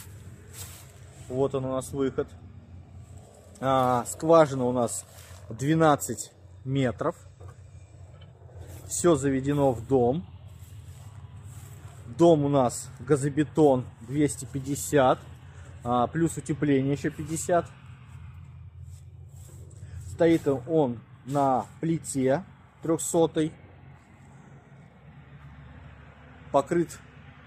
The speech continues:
короедом, штукатурка. Сейчас вот доделывается, а, задняя часть дома.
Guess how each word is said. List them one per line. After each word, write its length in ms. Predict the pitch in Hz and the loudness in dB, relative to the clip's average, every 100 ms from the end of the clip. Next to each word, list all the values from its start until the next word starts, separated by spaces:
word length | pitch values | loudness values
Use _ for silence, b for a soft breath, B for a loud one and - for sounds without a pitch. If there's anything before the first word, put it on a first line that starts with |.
| - - - - | -20 -20 -12 2
короедом, 680 | 151 143 135 123 123 151 165 - | 6 6 4 2 0 0 -4 -8
штукатурка. 760 | 165 160 147 170 156 160 151 - - - - - | -4 -2 0 -2 0 0 -2 -4 -18 -18 -18 -10
Сейчас 220 | - 143 | 0 0
вот 120 | 143 127 - | 0 -8 -4
доделывается, 880 | 156 147 156 143 139 135 - 143 131 - - - - - - - - - - | 0 4 4 6 4 2 2 -2 -2 -4 -16 -16 -16 -16 -16 -16 -16 -18 -10
а, 480 | 120 123 120 120 120 | -4 0 0 0 0
задняя 360 | 139 143 139 135 | 4 4 2 -2
часть 320 | 160 139 127 | 2 2 4
дома. 380 | 143 135 123 | 6 6 4